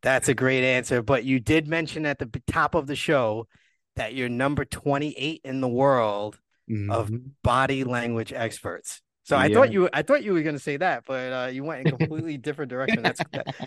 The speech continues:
Speaker 1: that's,
Speaker 2: <laughs>
Speaker 1: that's really cool. And just for fun, if you had a comic book superpower
Speaker 2: Mm-hmm.
Speaker 1: and you needed to save your daughter with it,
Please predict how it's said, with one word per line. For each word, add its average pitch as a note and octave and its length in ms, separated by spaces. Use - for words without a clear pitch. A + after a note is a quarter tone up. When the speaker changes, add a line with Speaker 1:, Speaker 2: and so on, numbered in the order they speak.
Speaker 1:
that's, F3+ 260
Speaker 2:
<laughs> C#3 80
Speaker 1:
that's A#2+ 180
really A#2+ 200
cool. G#2+ 360
And B2+ 160
just E3 180
for D#3 100
fun, A#2+ 380
if A2 100
you B2+ 120
had C#3 120
a A#2 60
comic C3 440
book - 140
superpower G2+ 840
Speaker 2:
Mm-hmm. G2+ 140
Speaker 1:
and A2 420
you A2+ 200
needed A#2 240
to A#2+ 80
save A2+ 320
your G#2 100
daughter G#2+ 340
with F#2 240
it, - 120